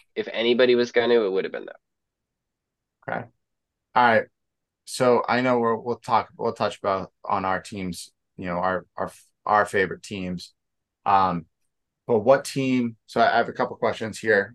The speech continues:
Speaker 2: and we'll just kinda go through 'em real quick. What team do you see is on the rise this upcoming year? Who has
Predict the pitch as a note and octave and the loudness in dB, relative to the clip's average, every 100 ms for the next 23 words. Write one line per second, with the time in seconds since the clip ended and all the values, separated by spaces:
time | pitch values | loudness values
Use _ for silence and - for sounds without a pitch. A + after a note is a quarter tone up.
0 | - G#2 G#2+ G#2 - G#2+ G#2 F#2+ _ _ | -10 -4 -2 -4 -4 -4 -4 -8 _ _
1 | _ _ _ _ _ _ _ _ A#2+ A2 | _ _ _ _ _ _ _ _ 2 2
2 | - A2+ G#2 G2+ G2 - G#2+ F#2 _ _ | 2 -2 -2 -2 -2 0 -2 -2 _ _
3 | _ _ _ - B2+ B2 C#3 B2+ B2+ B2 | _ _ _ 0 0 0 -4 0 0 0
4 | A2+ A#2 A2 A2 - - A#2 A2 G#2+ G#2+ | -4 -8 -6 -6 -6 -6 -4 -2 -4 -6
5 | G#2 - _ _ A2 G#2+ G2+ F#2+ F#2+ F#2 | -10 -12 _ _ -12 -6 -4 -2 -2 0
6 | F2+ F#2 F#2 F2 F#2+ F#2+ F#2+ - G2 G2 | 2 2 -2 -4 -6 -2 -4 -4 -6 -4
7 | G2 G2+ G#2 A2+ _ _ _ _ _ _ | -4 -4 -4 -6 _ _ _ _ _ _
8 | _ B2 B2 A#2+ A2 - | _ 4 4 4 0 -10